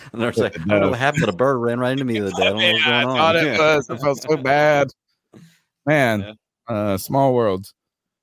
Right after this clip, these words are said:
Speaker 2: That's the C three Panthers podcast brought to you by Carolina Cat Chronicles dot com, where every Tuesday night into Wednesday morning, we chop up the latest Panthers news and opinions from the fan perspective.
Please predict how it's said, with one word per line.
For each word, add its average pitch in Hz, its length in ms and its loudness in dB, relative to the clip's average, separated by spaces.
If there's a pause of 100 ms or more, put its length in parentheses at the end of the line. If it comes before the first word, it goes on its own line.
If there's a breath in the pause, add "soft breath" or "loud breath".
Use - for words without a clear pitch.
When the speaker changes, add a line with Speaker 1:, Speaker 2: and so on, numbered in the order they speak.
Speaker 2:
That's 160 160 0
the 151 100 -6
C 143 160 -6
three 123 160 -6
Panthers 101 340 -4
podcast 98 460 -2
brought 101 200 -2
to 101 80 -8
you 90 40 -6
by 90 120 -2
Carolina 92 460 -4
Cat 85 240 -8
Chronicles 82 440 -6
dot 85 220 -8
com, 85 220 -4
where 87 100 -4
every 131 160 -2
Tuesday 101 340 -4
night 92 360 -4
into 110 640 -6
Wednesday 92 360 -6
morning, 87 280 -6
we 113 120 -4
chop 90 300 -4
up 92 160 -4
the 95 80 -4
latest 90 420 -4
Panthers 90 380 -6
news 95 240 -6
and 120 80 -4
opinions 131 440 -2
from 117 140 -8
the 110 80 -4
fan 101 280 -4
perspective. 104 680 -2